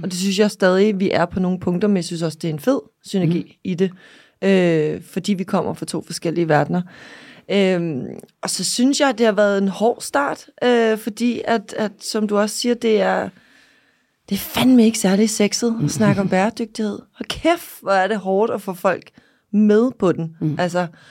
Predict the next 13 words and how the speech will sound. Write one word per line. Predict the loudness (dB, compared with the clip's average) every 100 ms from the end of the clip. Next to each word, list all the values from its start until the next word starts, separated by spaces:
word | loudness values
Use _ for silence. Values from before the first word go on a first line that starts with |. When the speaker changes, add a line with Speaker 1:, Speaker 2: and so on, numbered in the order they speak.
| -20 -20 -8 -2
Speaker 1:
og | 2
det | 2
tror | 0 2 4
jeg | 2
måske | 0 -4 -6
både | -2 0 2 2 0 -4
handler | -4 -2 0
om, | 0 0 -2
at | -6 -8 -20 _ -4
folk | 0 0 -2
lige | -4 -4
skal, | -4 -2 -2 -4 _ _ _ _ _ _ -20 _ _ _ _ _ _ _ 0
øh, | 2 4 4 2